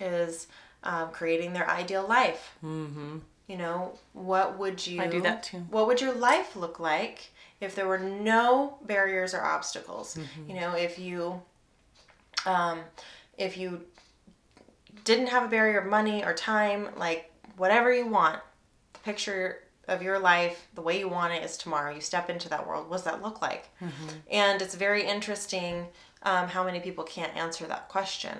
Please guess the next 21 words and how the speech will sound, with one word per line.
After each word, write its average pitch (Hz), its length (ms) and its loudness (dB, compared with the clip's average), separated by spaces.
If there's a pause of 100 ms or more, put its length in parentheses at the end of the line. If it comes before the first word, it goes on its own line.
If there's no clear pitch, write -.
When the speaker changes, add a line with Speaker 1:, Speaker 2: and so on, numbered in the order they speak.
(600)
Speaker 1:
And 185 160 -4
it 175 100 -8
will 170 200 -2
take 175 540 -8 (520)
a - 60 -10
couple 214 340 -2
of 170 100 -8
weeks 294 420 -8
usually 190 680 -4
for 190 160 -6
people 190 420 -6
to 190 160 -8
get 170 320 -2
into 175 200 -10
that - 180 -2
space 165 340 -8
of 165 80 -14
being 180 220 -8
able 170 180 -8
to 165 140 -10
dream. 202 400 -6